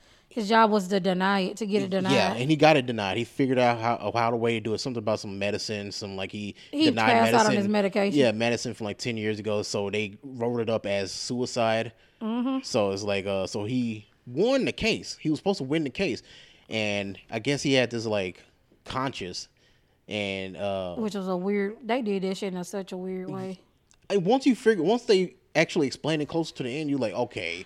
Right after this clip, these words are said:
Speaker 1: But people saw that bitch.
Speaker 2: Yeah, in the beginning, he wasn't even, he wasn't even high when he first saw the girl, so it don't make no sense. But anyway, the first girl that he meets that he's talking to, he's explaining his job to her, and she was like,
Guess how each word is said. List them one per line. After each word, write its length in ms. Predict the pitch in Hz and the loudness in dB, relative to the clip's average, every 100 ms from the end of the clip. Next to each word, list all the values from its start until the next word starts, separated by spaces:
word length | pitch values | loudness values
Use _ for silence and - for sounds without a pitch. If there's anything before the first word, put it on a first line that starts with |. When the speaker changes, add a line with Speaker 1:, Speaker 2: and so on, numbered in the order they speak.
| - | 2
Speaker 1:
But 140 | 359 - | 4 10
people 260 | 466 302 | 10 10
saw 260 | - 359 339 | 6 8 10
that 180 | 254 226 | 8 8
bitch. 400 | 233 208 - - - | 6 4 -2 -18 2
Speaker 2:
Yeah, 280 | 185 233 - | 6 8 8
in 120 | 170 | 4
the 60 | 185 | 4
beginning, 320 | 165 247 151 | 4 2 4
he 80 | 208 | 2
wasn't 220 | 247 240 | 2 2
even, 280 | 214 165 139 | 4 2 0
he 100 | - 208 | -4 -2
wasn't 240 | 240 226 | 2 4
even 320 | 190 165 123 | 4 4 2
high 520 | 104 185 226 127 82 101 | -2 -4 0 0 0 0
when 120 | 135 | 2
he 60 | 131 | 4
first 260 | 139 120 | 2 0
saw 160 | 127 113 | 0 0
the 60 | |
girl, 280 | 95 90 76 | -2 -4 -4
so 120 | - | -2
it 60 | 156 | 2
don't 120 | 170 | 4
make 140 | 160 147 | 2 0
no 80 | |
sense. 320 | 135 160 104 - - - 139 | -2 -2 -4 -6 -20 -10 2
But 140 | 135 | 6
anyway, 260 | 214 165 120 | 8 8 6
the 60 | - | 6
first 280 | 233 240 | 4 6
girl 140 | 220 214 | 8 8
that 80 | 151 | 8
he 120 | 185 | 4
meets 240 | 170 123 117 | 4 2 4
that 100 | 123 | 2
he's 140 | 120 | 2
talking 300 | - 233 165 | -2 0 -2
to, 220 | 113 101 | -2 -4
he's 240 | 101 151 151 | 0 -2 0
explaining 480 | 127 - 160 151 135 | -4 0 0 2 0
his 100 | 110 | 0
job 200 | 123 113 | 0 -2
to 140 | 127 | -4
her, 240 | 110 180 135 | 0 0 0
and 140 | 107 | -2
she 140 | - 165 | 0 0
was 100 | 123 | 2
like, 200 | 98 | -2